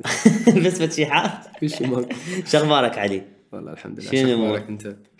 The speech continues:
Speaker 1: غريبة شوي ايش قاعدين بلقاء، واحنا قبل اسبوع كنا بسفرة ونلعب فولي وطوبة.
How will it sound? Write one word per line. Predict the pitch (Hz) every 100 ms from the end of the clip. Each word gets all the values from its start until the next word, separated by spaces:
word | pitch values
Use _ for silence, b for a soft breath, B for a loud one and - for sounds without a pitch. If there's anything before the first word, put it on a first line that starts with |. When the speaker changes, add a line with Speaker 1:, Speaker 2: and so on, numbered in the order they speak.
| _ 120
Speaker 1:
غريبة | 139 170 247 175
شوي | 160 143
ايش | 139 139
قاعدين | 139 135 131 120
بلقاء، | 127 147 147
واحنا | 127 135 123
قبل | 117 127 123
اسبوع | 123 147 135
كنا | 135 127
بسفرة | 120 156 139 143 135 131 123 127
ونلعب | 117 117 117 113 117
فولي | 120 127 127 123
وطوبة. | 120 120 131 127 120 120 120